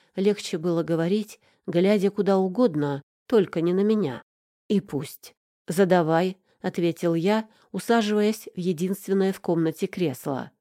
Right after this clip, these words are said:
«Сейчас не время менять принятое решение. Нельзя, иначе следом за моей головой полетит и ее». «Кто тебе рассказал о судье?» Быстро же распространяются слухи.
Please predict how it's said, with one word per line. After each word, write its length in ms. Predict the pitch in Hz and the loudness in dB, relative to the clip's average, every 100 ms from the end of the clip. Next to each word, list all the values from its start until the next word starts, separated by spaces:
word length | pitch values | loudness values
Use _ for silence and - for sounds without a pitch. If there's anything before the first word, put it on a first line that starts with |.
| _ _ _ _ - | _ _ _ _ -6
«Сейчас 460 | - 208 180 165 | -4 -2 -2 -2
не 140 | 202 196 | 0 2
время 340 | 226 220 139 | 2 2 2
менять 380 | 147 151 151 - | 0 0 -2 -4
принятое 540 | - 185 156 147 165 | -2 0 0 0 0
решение. 760 | 165 180 - 156 135 127 123 120 _ _ _ 185 | 0 0 -2 -2 -2 -4 -6 -10 _ _ _ 0
Нельзя, 680 | 180 202 196 170 143 123 - _ _ | 4 4 2 -2 -2 -4 -12 _ _
иначе 640 | 190 190 180 - 175 165 _ | 0 0 0 -2 -2 -4 _
следом 480 | - 190 185 165 165 | -4 0 2 0 -2
за 120 | 165 | 0
моей 340 | 165 170 220 | 0 2 -2
головой 640 | 175 147 139 143 147 143 - _ _ | -2 -2 -2 -2 -2 -4 -8 _ _
полетит 540 | - 190 190 - 196 165 | -2 0 0 -2 -2 0
и 40 | |
ее». 520 | 175 202 180 143 131 - _ _ _ _ | 0 -2 -2 -2 -4 -10 _ _ _ _
«Кто 240 | - - 269 | -8 -2 -2
тебе 260 | 240 226 | 0 0
рассказал 560 | 214 - 220 190 196 185 | -2 -4 -4 -2 -2 -2
о 60 | |
судье?» 580 | 196 214 190 165 202 165 _ _ _ - | -4 -6 -6 -6 -6 -10 _ _ _ -8
Быстро 460 | 165 180 175 226 220 | 0 0 0 -2 0
же 160 | 202 | 0
распространяются 1000 | 151 - 160 160 - 165 160 151 147 - | -2 -6 -10 -8 -4 0 0 -2 -4 -8
слухи. 600 | - 175 151 - - 147 | -8 -4 -4 -4 -8 -8